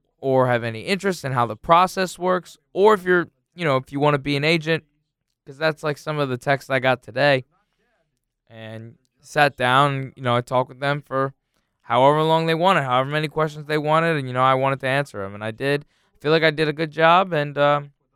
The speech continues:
just to give everybody, you know, all the proper information that you need to make an informed decision.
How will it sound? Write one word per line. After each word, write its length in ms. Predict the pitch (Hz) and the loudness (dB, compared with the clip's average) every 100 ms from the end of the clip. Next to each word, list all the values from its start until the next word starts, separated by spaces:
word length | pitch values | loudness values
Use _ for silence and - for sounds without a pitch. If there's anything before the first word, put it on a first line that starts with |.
| _ _ _ _ _ _ _ _ _ _ _ _ | _ _ _ _ _ _ _ _ _ _ _ _
just 220 | 180 - | -16 -8
to 100 | 190 | -2
give 300 | 170 185 147 | 2 2 4
everybody, 500 | 151 151 139 147 147 | 2 2 2 4 4
you 140 | 151 | 0
know, 260 | 143 131 135 - _ _ _ _ _ _ | 2 2 0 -6 _ _ _ _ _ _
all 160 | 151 160 | 4 4
the 100 | 151 | 4
proper 440 | 143 151 139 143 | 4 4 4 0
information 880 | 139 135 135 131 139 135 123 123 127 _ _ _ _ | 0 -4 -4 0 0 0 -4 -4 -8 _ _ _ _
that 140 | 135 131 | 0 2
you 180 | 135 | 2
need 260 | 135 180 170 _ _ _ _ _ _ _ _ _ _ | 0 -2 -2 _ _ _ _ _ _ _ _ _ _
to 100 | 127 | 0
make 180 | 135 131 | 2 2
an 80 | |
informed 320 | 139 131 143 147 | -2 0 -2 -2
decision. 460 | 143 170 156 120 | -2 -2 -2 -10